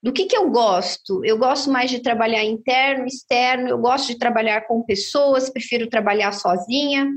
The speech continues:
sou mais introvertida, sou mais extrovertida. Quais são as minhas maiores habilidades? Quais são meus talentos natos? O que que eu odeio fazer? Aí a gente já tem algumas pistas de quem é você.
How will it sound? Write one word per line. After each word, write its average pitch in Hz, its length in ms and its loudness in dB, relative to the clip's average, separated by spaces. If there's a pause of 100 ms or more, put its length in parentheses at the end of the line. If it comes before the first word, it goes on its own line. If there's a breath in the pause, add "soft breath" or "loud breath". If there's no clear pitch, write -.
(280 loud breath)
sou 269 200 0
mais 262 280 2
introvertida, 254 1080 0
sou 277 200 -2
mais 220 300 0
extrovertida. 214 1120 -2 (440 loud breath)
Quais 453 220 0
são 523 220 4
as 466 140 0
minhas 466 240 2
maiores 294 540 2
habilidades? 233 840 0
Quais 311 200 -2 (120)
são 392 160 2
meus 349 240 2
talentos 262 680 0
natos? 226 760 -2 (360 loud breath)
O - 40 -20
que 320 120 0
que 381 140 2
eu 370 60 4
odeio 330 520 2
fazer? 208 640 0
Aí 311 320 2
a 440 80 2
gente 403 240 2
já 392 140 2
tem 359 180 0
algumas 339 520 0
pistas 277 460 0
de 277 240 -2
quem 269 380 0 (680)
é 240 180 4
você. 269 680 0